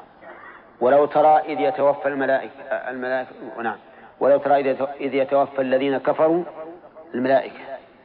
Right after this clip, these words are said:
العامل هنا مذكور، وقد يحذف وهو كثير في القرآن. هنا عامل يوم محذوف. "واذكر يوم يحشرهم"، اذكر ذلك اليوم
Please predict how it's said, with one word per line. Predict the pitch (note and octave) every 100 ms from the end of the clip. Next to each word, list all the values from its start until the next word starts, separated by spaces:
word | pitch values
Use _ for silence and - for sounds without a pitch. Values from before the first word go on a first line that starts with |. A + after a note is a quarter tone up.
| C#3 - -
العامل | B2+ B2 C#3 B2+
هنا | B2 D3 D#3+ C3 - - - _ - - - _ -
مذكور، | C#3 - D3 - - - - - - - - _ -
وقد | E3 E3 D3+
يحذف | E3 - C#3 D3+
وهو | C#3+
كثير | C#3 C#3 D#3
في | B2
القرآن. | A#2+ A2+ G#2 - - A2 G#2 _ - - -
هنا | C3 E3 E3+ F3 - -
عامل | B2 D3+ C#3+ E3 F3 D3+ - - - - -
يوم | A#2+ D3+ D#3+ D#3+ D#3+ D#3+ - - - D#3+ - - - _ _ _ _ _ -
محذوف. | - - D#3+ C3+ - - D#3+ - - _ D#3 - - _ _ G#2+
"واذكر | D3 D#3+ E3 - F3 - - C3
يوم | D3+ D3+
يحشرهم"، | C#3 A#2+ - A#2 - - - - - _ _ _ _ _ _
اذكر | E3+ F3 D#3+ D#3+
ذلك | D#3 D3+ D3
اليوم | C3+ C3 C3+ C3